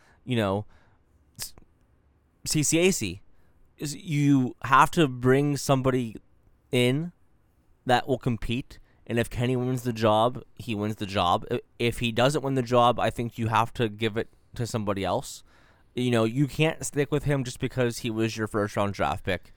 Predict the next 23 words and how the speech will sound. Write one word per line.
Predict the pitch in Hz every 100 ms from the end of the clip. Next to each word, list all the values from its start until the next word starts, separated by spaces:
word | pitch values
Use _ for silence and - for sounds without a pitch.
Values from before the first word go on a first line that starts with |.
| - - _ _ -
Uh, | 107 107
the | 104
stats | - 123 120 139 147
aren't | 131 131
there. | 127 123 120 120
The | 113 76
eye | 101
test | 123 131 127 -
really | 127 120
isn't | 117 120 117
there. | 113 113 113 113 - - - -
He | 113
seems | - 131 120
afraid | 120 - 120 110
to | 101
run. | 120 135 131 127
He | 113
seems | 113 110
afraid | 113 113
to | 107
really | 104 104
do | 98 131
anything. | 131 135 139 123 123